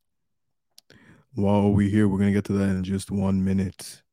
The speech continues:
Where's Charizard? <laughs> That's funny. Charizard's on the way. Okay, alhamdulillah. So, I don't wanna say big announcement, but semi-big. For anyone that's here wondering what we're doing,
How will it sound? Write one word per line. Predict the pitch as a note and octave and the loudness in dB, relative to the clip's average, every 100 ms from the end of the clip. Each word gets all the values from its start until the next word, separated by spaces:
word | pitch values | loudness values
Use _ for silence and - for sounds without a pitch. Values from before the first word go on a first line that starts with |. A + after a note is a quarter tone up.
| _ _ - _ _ | _ _ -20 _ _
Where's | G#2+ G2+ G2+ | -2 0 0
Charizard? | - G#2 G#2 F#2+ G2+ G2+ B2+ - - - _ _ _ _ | 0 2 2 2 0 2 0 -2 -14 -20 _ _ _ _
<laughs> | _ _ _ - - - - - | _ _ _ -20 -20 -20 -18 -10
That's | F#2+ | -8
funny. | - F#2+ F#2+ | -4 -2 -2
Charizard's | G#2 G2+ G2 G2 | 0 0 2 0
on | G2 G2 | 0 0
the | G2 | 0
way. | G2 F#2 - _ _ _ _ _ _ _ _ _ _ _ _ _ - - - - - - - - | -2 -4 -12 _ _ _ _ _ _ _ _ _ _ _ _ _ -8 -8 -12 -20 -20 -18 -8 0
Okay, | G#2 A#2 B2 G2+ - | 2 4 2 0 -2
alhamdulillah. | G2 G2+ G#2 G#2 G2 F#2 | -4 -2 0 0 0 -4
So, | - A2+ G#2+ - _ _ _ _ _ _ _ _ _ _ _ _ - - _ _ _ _ - - - - - - - | 0 2 2 0 _ _ _ _ _ _ _ _ _ _ _ _ -20 -20 _ _ _ _ -18 -8 -4 -2 -2 -8 -6
I | B2 | 0
don't | |
wanna | C3 B2+ | 2 4
say | A#2+ | 2
big | G2+ G2 | 2 2
announcement, | G2 G2 G#2 - G#2+ | 2 2 0 0 -2
but | G2+ - | -4 -8
semi-big. | G2 F#2+ F#2 F#2 G2 G2+ - _ | -2 0 0 -2 -4 -6 -14 _
For | _ G#2 | _ -2
anyone | G2 G2+ | 0 0
that's | G2 - - - - _ _ _ _ _ | 0 -4 -8 -16 -18 _ _ _ _ _
here | - G#2 G2 | -4 0 0
wondering | F#2+ F#2+ F#2+ F#2 | 0 -2 -2 -2
what | G2 | -4
we're | - - | -4 -4
doing, | F#3+ G3 G#3 | -4 -4 -6